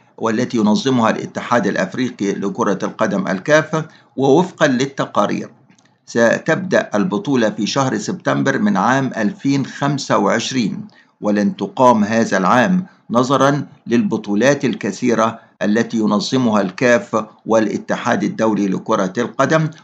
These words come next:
وخاصة بطولة كأس العالم للأندية والتي ستقام في يونيو المقبل ألفين خمسة وعشرين. وكان فريق صن داونز قد توج بالنسخة الأولى من البطولة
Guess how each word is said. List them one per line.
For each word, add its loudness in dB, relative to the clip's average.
وخاصة 2
بطولة 0
كأس -4
العالم 2
للأندية 0
والتي 0
ستقام 0
في 0
يونيو 2
المقبل 0
ألفين -2
خمسة -4
وعشرين. -2
وكان 6
فريق 2
صن 2
داونز 0
قد -4
توج 0
بالنسخة 0
الأولى 2
من 4
البطولة -2